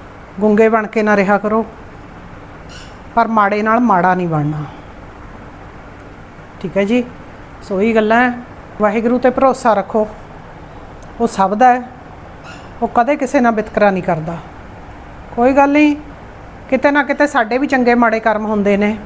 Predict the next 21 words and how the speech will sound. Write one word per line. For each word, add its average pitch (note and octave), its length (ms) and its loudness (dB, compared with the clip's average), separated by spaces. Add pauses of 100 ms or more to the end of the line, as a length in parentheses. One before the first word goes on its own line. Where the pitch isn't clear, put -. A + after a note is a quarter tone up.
(880)
ਮਾੜਾ A3 300 4
ਨਾ A#3 120 -2
ਕਰੋ G3 240 0
ਕਿਸੇ G3+ 280 2
ਦਾ। G#3+ 160 4 (600)
ਪਿਛਲੇ C4+ 300 4
ਜਨਮ B3+ 300 2
'ਚ B3 80 -4
ਹੋ G#3+ 200 4
ਗਏ, A#3+ 180 4
ਕੋਈ A3+ 320 4
ਗੱਲ A3+ 180 4
ਨਹੀਂ, A3+ 200 0 (340)
ਪਰ A#3 140 4
ਇਹ B3+ 180 6
ਜਨਮ A#3 300 2
ਨੂੰ A#3 120 2
ਸੁਧਾਰਨ A3+ 420 2
ਦੀ G#3 100 -4
ਕੋਸ਼ਿਸ਼ G#3 400 0
ਕਰੋ। E3 260 -2